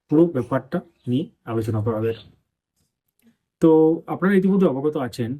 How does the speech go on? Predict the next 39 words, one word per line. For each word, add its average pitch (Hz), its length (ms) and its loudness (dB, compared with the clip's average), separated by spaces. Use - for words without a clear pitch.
এর 151 180 4
আগে 123 380 2
এক 151 340 -6
বা 165 140 2
একাধিকবার 143 680 -2
বোর্ডের 127 340 2
পক্ষ 147 240 -4
থেকে 131 240 -2
লিংক 127 300 2
দেওয়া 123 180 0
হয়েছিল 117 260 -2
ওয়েবসাইটে 107 580 -2
এবং 107 440 0
সেক্ষেত্রে 113 460 -2
তখন, 151 680 -2
আহ, 113 460 -4
অনেকেই 151 540 4
টেট 127 220 2
পাস 131 220 0
সার্টিফিকেট 117 440 0
ডাউনলোড 110 340 -2
করেছেন। 117 400 -2
বিশেষ 135 220 2
করে 147 200 -4
in 139 200 2
service 170 280 2
টিচার 131 240 0
যারা 117 220 -4
আছেন, 127 300 -6
তারা 123 260 0
এই 151 160 2
মুহূর্তে 151 260 0
বিভিন্ন 131 300 2
ভিডিওতে 117 340 2
কমেন্ট 107 320 -4
করছেন 120 280 -2
যে 139 180 -4
এই 123 140 6
মুহূর্তে 120 400 2